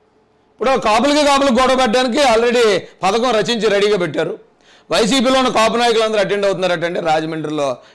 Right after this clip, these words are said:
ఏదో కాపు సమ్మేళనం అనేది పెడుతున్నారట. అందరూ కూడా పవన్ కళ్యాణ్ గారి మీద ఇది చేయడానికి. నా తెలియక అడుగుతాను, నిజంగా ఆంధ్రప్రదేశ్లో ఉన్న కాపులకి కనీసం విజ్ఞత ఉంటే, కనీసం చైతన్యం ఉంటే, ఈసారికి పవన్ కళ్యాణ్ గారికి ఉధృతంగా పెరుగుతున్న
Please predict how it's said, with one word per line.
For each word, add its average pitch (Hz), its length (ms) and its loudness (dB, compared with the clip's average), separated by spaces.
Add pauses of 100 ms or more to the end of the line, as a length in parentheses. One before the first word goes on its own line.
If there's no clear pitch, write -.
ఏదో 165 260 0
కాపు 165 260 -2
సమ్మేళనం 170 420 -4
అనేది 156 200 -2
పెడుతున్నారట. 143 500 -6 (640)
అందరూ 277 460 2
కూడా 277 360 2 (460)
పవన్ 254 240 2
కళ్యాణ్ 262 280 2
గారి 240 160 2
మీద 220 140 0
ఇది 175 160 -2
చేయడానికి. 143 360 -2
నా 185 100 -2
తెలియక 262 260 2
అడుగుతాను, 196 460 0 (600)
నిజంగా 285 600 2
ఆంధ్రప్రదేశ్లో 240 640 0
ఉన్న 233 120 0
కాపులకి 180 560 -2 (480)
కనీసం 285 440 0
విజ్ఞత 226 320 0
ఉంటే, 170 440 -4 (320)
కనీసం 277 400 2
చైతన్యం 247 580 2
ఉంటే, 190 480 -2 (240)
ఈసారికి 254 800 0 (560)
పవన్ 269 280 2
కళ్యాణ్ 302 260 4
గారికి 285 220 2
ఉధృతంగా 277 540 0
పెరుగుతున్న 240 520 0